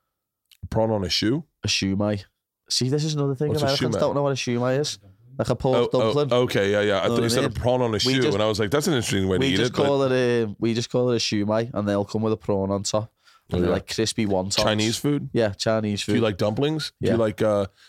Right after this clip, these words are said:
Speaker 1: do you like, uh, what's it called? Dim sum?
Speaker 2: Dim sum, yeah.
Speaker 1: I got a great dim sum restaurant
Speaker 2: Like
Speaker 1: for you.
Speaker 2: when we go to Chinese, just, just get like, like a big thing in the U K, we have a salt and pepper chicken.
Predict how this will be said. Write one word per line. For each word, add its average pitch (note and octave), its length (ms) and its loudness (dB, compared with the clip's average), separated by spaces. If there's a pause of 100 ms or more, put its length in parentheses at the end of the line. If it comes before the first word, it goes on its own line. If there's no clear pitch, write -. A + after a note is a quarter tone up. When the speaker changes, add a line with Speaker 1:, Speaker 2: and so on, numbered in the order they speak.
(220)
Speaker 1:
do A2 80 0
you A#2 60 4
like, A2 280 0
uh, G#2 160 2
what's B2+ 200 -2
it B2 80 -2
called? A#2+ 200 -2
Dim A#2+ 160 0
sum? D3+ 340 -2 (100)
Speaker 2:
Dim F#2+ 180 0
sum, F#2+ 220 -2 (160)
yeah. F2 160 0 (580)
Speaker 1:
I E2+ 60 -2
got D2+ 80 0
a D2+ 60 -4
great F2+ 180 -4
dim - 200 -6
sum F#2 160 -8
restaurant - 340 -6
Speaker 2:
Like F#2 100 0
Speaker 1:
for - 60 -4
you. - 60 -2
Speaker 2:
when G2+ 140 0
we G#2+ 120 0
go G#2 180 0
to G2 300 -2
Chinese, F2 640 -2
just, - 380 -4
just - 240 -6
get - 140 0
like, D#2+ 180 -2 (920)
like - 160 -4
a A2 40 0
big A2 300 -2
thing A2+ 180 -2
in A2 100 -2
the A2 80 0
U G#2 120 -2
K, G2 220 0
we G2 120 0
have F#2+ 160 0
a - 40 -4
salt F#2+ 240 -2
and E2 80 -6
pepper F#2+ 200 -4
chicken. F#2+ 340 -4